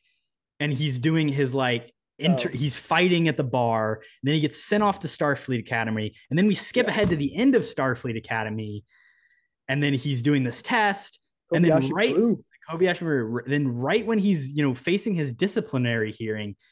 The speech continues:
Speaker 1: is when the distress <laughs> signal happens, and then they have to go and leave. So, like, the,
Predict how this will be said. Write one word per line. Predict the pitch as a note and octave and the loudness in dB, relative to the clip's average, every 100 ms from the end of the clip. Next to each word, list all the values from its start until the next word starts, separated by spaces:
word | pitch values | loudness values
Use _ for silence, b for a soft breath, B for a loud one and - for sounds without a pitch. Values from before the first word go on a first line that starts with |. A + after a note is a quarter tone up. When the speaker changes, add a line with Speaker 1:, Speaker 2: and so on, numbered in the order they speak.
| b b b b _ D#3 | b b b b _ -2
Speaker 1:
is | C#3 | 0
when | C#3+ E3 | 2 2
the | D3 | 0
distress | C3+ - - F3+ | -2 -4 -4 -4
<laughs> | - | -2
signal | F#3+ C#3+ C3+ | -2 0 -2
happens, | C3 B2 B2+ B2 | -2 -2 -2 -4
and | B2 C#3+ | -2 -2
then | D3 | 0
they | C#3+ | 0
have | C3 B2+ - | 0 -2 -2
to | B2+ | -2
go | B2 A2+ | -2 0
and | A#2+ | 0
leave. | C#3+ G#2+ F#2+ B B B | 0 -2 -8 B B B
So, | - | 0
like, | A3+ G#3 - _ b - | 2 0 -4 _ b -2
the, | G#3 | -2